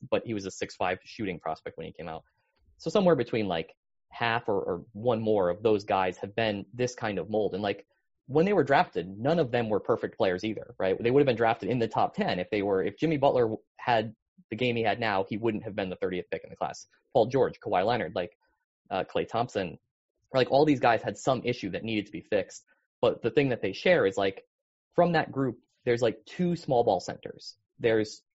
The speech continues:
two traditional big centers. There's a couple of guards. One of them is Donovan Mitchell, who's, like, kinda hard to define even what he really is. Like, it's just the one that you have the best odds with is the wing. And, like, that's totally where it comes from. It's like, okay, so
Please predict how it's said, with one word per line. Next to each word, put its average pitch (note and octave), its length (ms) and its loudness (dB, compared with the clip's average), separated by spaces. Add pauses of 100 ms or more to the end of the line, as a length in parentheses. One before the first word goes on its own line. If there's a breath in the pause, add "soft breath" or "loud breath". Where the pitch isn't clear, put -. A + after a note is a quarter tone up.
(140)
two C#3 500 0 (180)
traditional A2+ 760 0
big F#2+ 260 -2
centers. - 480 -10
There's G#2 280 -2
a - 80 -8
couple C3 360 0
of G2+ 120 -4
guards. F#2+ 400 -2
One G#2+ 160 -2
of G#2 80 -2
them G2 180 -4
is F#2 200 -10 (460 soft breath)
Donovan F#2+ 340 -4
Mitchell, D#3 300 2
who's, A2 160 -2
like, F2+ 180 -2
kinda G#2+ 180 0
hard F#2+ 240 0
to F#2+ 80 -4
define G#2 320 -2
even F#2 180 -6
what F#2 160 -2
he G2+ 100 -8
really F#2+ 280 -2
is. B2 160 0
Like, F#2 180 -2 (500)
it's - 140 -4
just - 340 2 (680)
the E3 80 2
one G3+ 180 4
that F3 120 2
you D3+ 60 6
have C3 120 4
the A2+ 60 0
best G#2+ 260 0
odds A2+ 200 4
with F#2 120 -6
is F2 100 -8
the F#2 100 -6
wing. A#2+ 200 2
And, G#2 80 -2
like, F#2 100 -2
that's C#3+ 260 2
totally D#3 200 2
where G#2 100 6
it - 60 -6
comes C3+ 180 0
from. F2+ 80 -6
It's F#2 80 -8
like, G2 140 0
okay, G#2 260 2
so G2+ 380 0